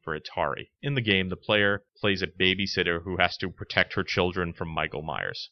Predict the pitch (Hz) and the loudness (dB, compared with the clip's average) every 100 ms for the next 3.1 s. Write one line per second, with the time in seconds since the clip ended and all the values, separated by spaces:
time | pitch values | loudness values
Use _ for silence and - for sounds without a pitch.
0 | - 95 90 92 92 - 92 82 87 - | -2 -2 2 2 2 -2 -8 0 0 0
1 | 87 - 80 78 - - - - - _ | -4 -2 -2 -2 -2 -4 -4 -12 -14 _
2 | - 92 95 98 95 90 87 87 92 90 | 2 4 4 4 4 4 2 0 0 0
3 | 90 | -4